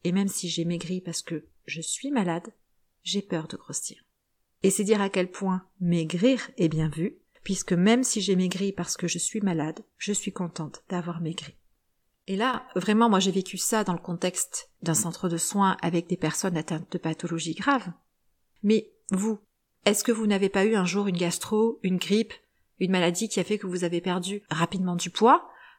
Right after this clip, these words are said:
vous vous êtes remis en forme ? Combien de femmes ont fait ça ? Combien de femmes se sont pesées après avoir passé quelques jours à se vider aux toilettes à cause d'une gastro,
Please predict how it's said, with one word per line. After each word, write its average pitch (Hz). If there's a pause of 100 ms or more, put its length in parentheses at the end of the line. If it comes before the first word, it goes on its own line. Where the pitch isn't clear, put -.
(100)
vous 196
vous 202
êtes 190
remis 180
en 170
forme ? 254 (480)
Combien 254
de 226
femmes 202
ont 165
fait 180
ça ? -
Combien 240
de 254
femmes 220
se 208
sont 185
pesées 208 (160)
après 170
avoir 175
passé 180
quelques 180
jours 196
à 180
se 190
vider 180
aux 185
toilettes 185
à 165
cause -
d'une 165
gastro, -